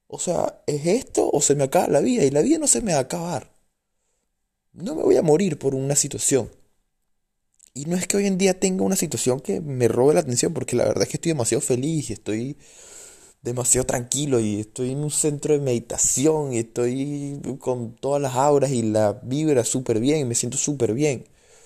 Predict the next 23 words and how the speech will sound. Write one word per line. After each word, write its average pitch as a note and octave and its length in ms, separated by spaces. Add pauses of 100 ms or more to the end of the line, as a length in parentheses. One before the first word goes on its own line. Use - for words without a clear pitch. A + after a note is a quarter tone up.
(520)
Y A#2 120
no A2+ 120
tengo D3 180
ninguna A#2+ 280
situación C3 460
que - 120
enfrentar C#3 520
a, C#3 120 (360)
a, F#2+ 260 (200)
a F#2+ 280 (240)
plazo G#2+ 240
inmediato. C#3+ 540 (1600)
Pero G#2+ 340 (140)
esto, - 360
esto - 220
que C#3 80
estoy B2+ 140
haciendo, C3+ 420
esto C3 220
de C#3 60
recordar, B2 580
esto A#2+ 240
de, C3 260